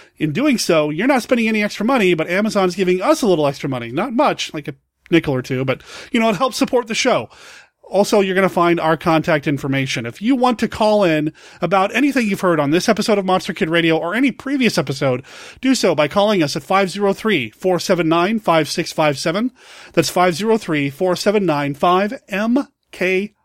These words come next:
R. We also have an email address of monster kid radio at gmail dot com where you can email us a sound file of your own or just a written email. You can do that too. That's how you can get a hold of us. Of course, you can find us on iTunes,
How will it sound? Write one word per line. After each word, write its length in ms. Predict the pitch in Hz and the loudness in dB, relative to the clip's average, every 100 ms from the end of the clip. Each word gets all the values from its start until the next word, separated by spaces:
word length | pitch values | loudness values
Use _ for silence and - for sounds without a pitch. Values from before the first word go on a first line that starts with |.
| _ - | _ 0
R. 320 | 175 127 98 - - - | 0 0 -4 -14 -16 -2
We 100 | 202 | 0
also 180 | 196 208 | 2 2
have 160 | 196 | 0
an 80 | 185 | 0
email 300 | 190 202 190 | 0 2 4
address 320 | 170 170 - | 2 -2 -4
of 120 | 151 | -4
monster 320 | 147 170 - 202 | 0 0 0 -2
kid 160 | 185 | 0
radio 340 | 156 143 139 135 | 2 2 2 0
at 160 | 151 | -4
gmail 500 | - 226 196 127 120 _ _ _ - | -6 0 0 0 -4 _ _ _ -2
dot 240 | 165 147 | 0 0
com 260 | - 147 120 | 0 -4 -2
where 100 | 123 | -6
you 80 | 131 | -8
can 120 | 147 | -6
email 300 | 165 180 170 | -2 2 4
us 240 | 165 160 | 2 0
a 20 | 175 | 0
sound 300 | 233 240 214 | 0 2 2
file 200 | 202 208 | 4 4
of 120 | 226 | 2
your 100 | 214 | 2
own 260 | 185 180 - - - | 4 2 -2 -16 -2
or 160 | 359 339 | 2 2
just 260 | - 196 | 2 2
a 80 | 170 | 2
written 260 | 147 139 180 | 0 -2 0
email. 320 | 143 117 107 | 0 -2 -6
You 80 | 110 | -8
can 140 | 131 | -6
do 100 | 120 | -2
that 200 | 127 135 | 0 0
too. 240 | - 170 165 | 0 -2 0
That's 180 | 160 | -2
how 60 | 214 | -2
you 80 | 175 | -2
can 80 | 180 | 0
get 80 | |
a 60 | 180 | 2
hold 180 | 190 196 | 2 2
of 80 | 190 | 0
us. 180 | 185 | -2
Of 340 | - - - - | -6 -18 -20 -4
course, 240 | 220 202 | -2 0
you 60 | 185 | -2
can 80 | 185 | 0
find 220 | 202 202 | 2 2
us 100 | - | -2
on 160 | 202 185 | -6 -2
iTunes, 640 | 196 214 - 185 139 117 | 0 0 2 2 2 -2